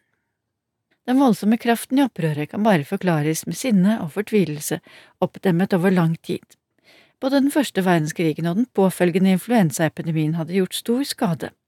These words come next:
Nitten tjueni var dessuten starten på den økonomiske verdenskrisen, som i Nigeria særlig rammet kvinner som drev handel og omsatte palmeolje. Men det var ikke bare spørsmål om penger. Blant kravene var også at kvinnene skulle få innflytelse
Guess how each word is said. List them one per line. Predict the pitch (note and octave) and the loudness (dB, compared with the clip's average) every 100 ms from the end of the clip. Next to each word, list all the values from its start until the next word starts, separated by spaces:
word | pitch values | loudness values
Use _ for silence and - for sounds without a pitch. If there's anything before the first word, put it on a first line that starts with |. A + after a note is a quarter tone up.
| _ _ - - _ - | _ _ -20 -20 _ -2
Nitten | B3+ - G3+ | -2 0 -2
tjueni | - A3+ A#3 A3 C4 | 2 4 4 4 4
var | F3+ D#3+ | 2 0
dessuten | D#3 F3 G3+ E3+ | -2 -2 -2 -2
starten | F3 F#3 D#3 - G3+ | -2 0 -2 -4 -4
på | E3 | -2
den | D#3 | -2
økonomiske | E3 F#3+ F#3 D3+ D3 - E3 | -4 -2 0 -2 -6 -8 -2
verdenskrisen, | F3 F3+ F3 G#3 F#3 - C4 - - - _ | -2 -2 -2 0 0 0 -4 -6 -20 -20 _
som | - A#3 | 0 2
i | B3 B3+ - | 4 2 0
Nigeria | B3 C#4 A3 D#3+ E3 F#3 - | 0 2 4 4 2 -2 -4
særlig | - A#3 D#3+ F#3+ | -2 2 2 2
rammet | F#3+ F3+ | 2 0
kvinner | - C#4 G#3+ C4+ | -2 2 4 2
som | - C#4 | 2 2
drev | F3+ F3+ | 2 2
handel | F#3+ D3 B2 D3 - _ _ _ - | 0 -2 -4 -10 -10 _ _ _ -2
og | D#4 A#3 | 2 2
omsatte | C#3+ - D#3+ E3+ | 2 -4 -10 -8
palmeolje. | G#3+ F#3 D#3 D#3+ D#3+ - _ _ _ - - - - _ - | -2 0 0 -2 -2 -6 _ _ _ -20 -20 -20 -20 _ 0
Men | D4+ C#4+ | 2 4
det | A#3+ | 4
var | A#3 G3+ | 2 2
ikke | C4+ | 2
bare | B3+ F#3 G3 | 2 2 0
spørsmål | F3+ - F#3 F#3 | -4 -4 -2 0
om | F#3+ | 0
penger. | A#3+ F#3 D#3 - _ _ - | 0 -2 -2 -8 _ _ -4
Blant | C#4+ C#4 - | 0 0 2
kravene | G3+ D#3+ D#3+ F#3 | 2 2 0 2
var | G3+ | 2
også | E3+ - A#3 | 2 -2 -10
at | - | -2
kvinnene | D4+ G#3 D3+ D#3 | 2 2 0 -2
skulle | E3+ D#3 D3+ | -4 -4 -6
få | D3+ F3+ | -2 -4
innflytelse | E3+ F3 D3+ D3 - G3+ | 0 -2 -2 -4 -4 -4